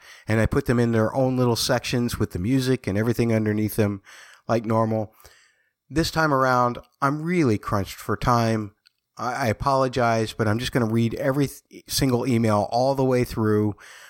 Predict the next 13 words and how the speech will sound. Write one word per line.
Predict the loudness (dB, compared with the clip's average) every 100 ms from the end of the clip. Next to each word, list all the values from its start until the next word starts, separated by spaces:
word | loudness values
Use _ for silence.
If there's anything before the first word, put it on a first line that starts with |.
| -12
Probably | -4 -2 0 0
not | 0 0 0
going | 0 2
to | 0
comment | -2 0 0 0 -2
too | -2
much | 0 0 -2
because | -4 -2 -2
I |
feel | -2 0
like | 0 -2 -10 -20 -18
your | -8 -2 0 2 0 -2 -8 _ _ _ _ -6
points | 0 0 0 -6